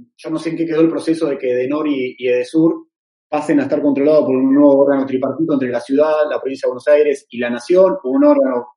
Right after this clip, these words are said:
eh, que sea, eh, entre la ciudad y, y la provincia.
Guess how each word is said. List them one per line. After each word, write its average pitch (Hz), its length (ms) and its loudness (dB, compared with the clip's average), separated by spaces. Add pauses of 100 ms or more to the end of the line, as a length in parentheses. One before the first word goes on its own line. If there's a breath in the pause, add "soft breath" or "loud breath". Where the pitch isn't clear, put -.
(120)
eh, 120 160 -14
que 120 100 -14
sea, 117 460 -4 (460)
eh, 120 260 -10
entre 120 280 -4
la 120 80 0
ciudad 139 460 2 (160)
y, 123 500 -6
y - 20 -6
la 117 140 -4
provincia. 160 680 4